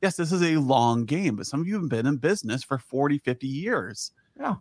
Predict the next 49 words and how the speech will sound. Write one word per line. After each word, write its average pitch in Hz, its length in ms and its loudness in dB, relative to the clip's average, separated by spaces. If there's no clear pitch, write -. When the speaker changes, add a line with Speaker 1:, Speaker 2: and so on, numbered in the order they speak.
Speaker 1:
Some 147 160 2
of 185 60 2
you 185 100 4
have 170 80 4
been 165 40 2
in 190 60 8
business 185 160 -2
for 196 120 4
ten 196 280 4
years. 123 320 2
If 127 180 -4
you 143 120 2
would 190 100 0
have 160 60 -4
started 143 340 6
nurturing 143 640 2
those 123 260 4
early 127 320 0
clients 120 480 -2
and - 100 -8
helping 123 520 2
them 113 260 0
grow 107 460 0
their 120 160 0
portfolio, 113 840 0
where 110 160 0
would 135 140 6
they 147 100 8
be 147 160 4
today? - 400 0
Speaker 2:
Yep. - 120 -8
Well, 143 200 10
and 143 260 4
here's 147 320 4
another, 170 460 4
uh, 98 400 8
tip 101 300 2
on, 87 440 2
you 85 120 -2
know, 80 340 -4
what 87 380 2
to 113 180 4
talk 117 300 6
about 82 260 6
in 87 80 2
those 87 220 0
Q 113 160 0
B 127 140 2
Rs. 82 320 2